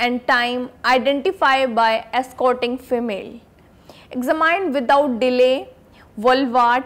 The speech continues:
tenderness, detection of spermatozoa.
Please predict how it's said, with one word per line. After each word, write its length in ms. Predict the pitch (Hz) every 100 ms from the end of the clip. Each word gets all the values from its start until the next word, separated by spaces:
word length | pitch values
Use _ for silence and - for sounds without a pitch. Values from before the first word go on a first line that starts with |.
| 269
tenderness, 760 | 254 247 247 240 240 233 294
detection 680 | 247 220 262 262 262 320 294
of 240 | 285 277 -
spermatozoa. 1040 | - - 294 285 247 220 214 180 170 165